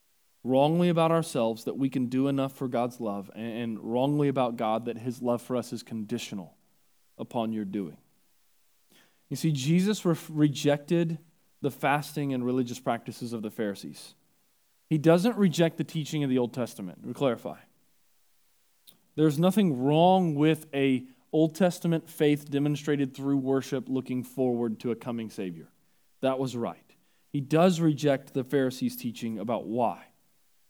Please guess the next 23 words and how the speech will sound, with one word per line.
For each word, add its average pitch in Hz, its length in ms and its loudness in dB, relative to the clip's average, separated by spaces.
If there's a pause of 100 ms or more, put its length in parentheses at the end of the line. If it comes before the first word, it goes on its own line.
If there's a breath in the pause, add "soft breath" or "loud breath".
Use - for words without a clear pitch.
(220)
and 120 120 -6
what, 127 180 0
what's 127 180 -2
happening 113 340 -4
in 110 140 -6
fasting. - 420 -10 (1040 soft breath)
But 175 140 4
look 185 260 6
with 247 160 4
me 180 240 4
at 156 320 -2
the 147 100 0
next 147 360 -2
part, 143 140 0
and 139 100 -4
let's 147 140 -4
see 202 280 2
how 170 280 0
Jesus 143 540 -2
answers 120 440 -6
them. - 180 -14 (1000)
Let's 147 140 -4
see 220 480 4